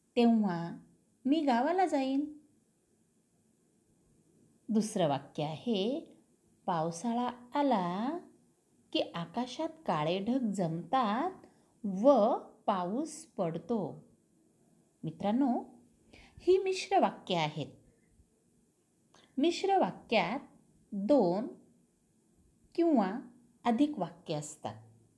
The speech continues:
जी एकमेकावर अवलंबून असतात. अर्थाच्या दृष्टीने स्वतंत्र असणारे वाक्य मुख्य वाक्य असते,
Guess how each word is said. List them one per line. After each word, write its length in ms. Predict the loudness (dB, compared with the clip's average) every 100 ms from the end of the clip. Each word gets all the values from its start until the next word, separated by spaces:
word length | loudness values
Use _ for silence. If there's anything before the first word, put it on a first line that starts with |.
| _ _ _ _ _ _ _ _ _ _ _ _ -6 -4
जी 460 | 2 4 4 -2 -8 -20 _
एकमेकावर 800 | -2 -2 -4 -4 -4 -2 -2 -2 -2
अवलंबून 560 | -2 0 -2 -2 -2 -4
असतात. 440 | -6 -10 -8 -8 -8 -16 -20 _ _ _ _ _ _ _ _ _ _ _ -20 -20 -20 _
अर्थाच्या 580 | -2 -2 -2 -4 0 0
दृष्टीने 880 | 2 0 -2 0 2 2 0 -2 -4
स्वतंत्र 680 | -6 -2 -2 0 -2 2 0
असणारे 800 | 0 -4 -4 -4 -4 -2 -2 0
वाक्य 640 | 0 -2 -12 -6 -2 -2 -6 -14 -20 _ _ 0
मुख्य 420 | 0 0 -2 2
वाक्य 400 | 4 2 -4 -2
असते, 560 | -2 -4 -8 -8 -8